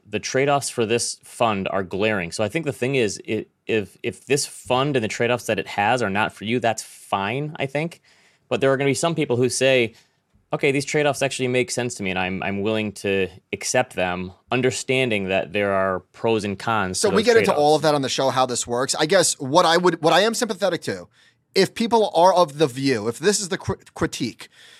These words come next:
Speaker 2: that there are going to be unscrupulous, uh,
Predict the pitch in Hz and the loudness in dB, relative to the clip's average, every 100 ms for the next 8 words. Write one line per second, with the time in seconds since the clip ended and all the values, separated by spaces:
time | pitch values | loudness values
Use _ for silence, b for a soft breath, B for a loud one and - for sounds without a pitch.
0 | b b 120 156 147 143 139 175 190 170 | b b 0 4 6 6 4 4 6 4
1 | 170 175 156 147 147 - 147 180 190 - | 2 0 -2 -2 -2 0 0 2 2 0
2 | - 214 202 160 110 - - - _ _ | 0 -2 0 0 0 0 -2 -4 _ _
3 | _ _ _ _ _ 143 139 135 131 | _ _ _ _ _ 4 6 6 4